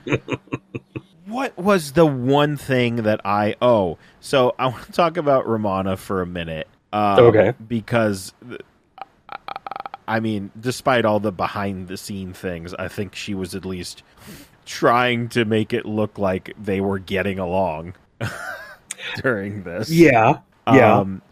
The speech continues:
Speaker 2: she has a really great moment in the first episode where it's kind of like, "Yep, I've seen this all before," where, um, she's mouthing along to the, like, the,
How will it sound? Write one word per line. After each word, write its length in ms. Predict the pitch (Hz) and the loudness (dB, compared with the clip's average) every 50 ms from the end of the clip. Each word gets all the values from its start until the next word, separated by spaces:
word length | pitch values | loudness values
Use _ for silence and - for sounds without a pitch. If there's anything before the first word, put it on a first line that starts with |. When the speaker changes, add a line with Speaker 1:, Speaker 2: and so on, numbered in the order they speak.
| _ _ | _ _
Speaker 2:
she 260 | - - - 151 151 | -12 -4 -2 0 2
has 200 | 151 175 160 143 | 2 2 2 2
a 60 | 135 | 2
really 440 | 117 110 104 104 113 110 110 110 110 | 2 4 4 4 4 4 4 2 2
great 360 | 95 101 104 101 104 - - | 0 0 0 0 0 -2 -4
moment 460 | 104 101 98 107 104 104 101 98 92 - - | -4 -2 -2 -2 -2 -2 -4 -6 -6 -8 -10
in 160 | 98 95 92 | -8 -8 -8
the 80 | 90 87 | -8 -8
first 420 | - - 107 101 98 - - - | -6 -4 -4 -2 -2 -4 -4 -6
episode 640 | 101 87 - 98 - - 101 92 90 87 87 85 85 - _ _ _ _ | -6 -6 -6 -8 -8 -6 -4 -2 -2 -2 -4 -6 -8 -12 _ _ _ _
where 340 | - 107 107 107 104 101 - - | -2 0 2 2 2 0 -2 -4
it's 200 | 113 110 - - | -8 -8 -8 -6
kind 240 | - 117 110 107 104 | -4 -2 -2 -2 -2
of 80 | 95 | -2
like, 320 | 101 98 92 92 92 - - _ _ _ _ - | -2 -2 -2 -2 -4 -6 -12 _ _ _ _ -4
"Yep, 300 | 107 123 143 160 - - _ _ | -2 0 0 0 -2 -6 _ _
I've 200 | - 101 101 101 | -4 -4 -4 -6
seen 400 | - - - 120 117 131 131 135 | -8 -8 -4 -2 -2 -2 0 0
this 280 | 143 151 151 - - - | 0 0 0 0 0 2
all 220 | 123 110 110 110 | 4 4 4 4
before," 760 | 110 110 110 101 - - 117 113 110 110 110 110 107 104 104 - _ _ _ _ _ - | 4 2 0 -2 -2 0 2 4 4 6 6 4 4 2 0 -4 _ _ _ _ _ -4
where, 460 | 104 107 110 107 107 104 104 107 - - | 0 2 4 4 4 4 4 2 0 0
um, 200 | - 107 107 101 104 | -2 -2 -2 -2 -4
she's 360 | - - - 127 113 101 107 | -6 -8 -6 -6 -6 -6 -6
mouthing 680 | 110 104 101 101 101 101 110 120 120 110 117 113 110 | -8 -6 -4 -4 -2 0 0 0 0 0 0 0 0
along 480 | 110 104 104 101 101 98 101 101 101 101 | 0 0 2 2 2 2 0 0 -2 -4
to 120 | - 117 | -6 -6
the, 240 | 101 104 101 95 - - | -2 -2 -2 -2 -2 -2
like, 300 | 104 104 101 101 - _ | -2 -2 -2 -2 -2 _
the, 140 | - 110 | -6 -6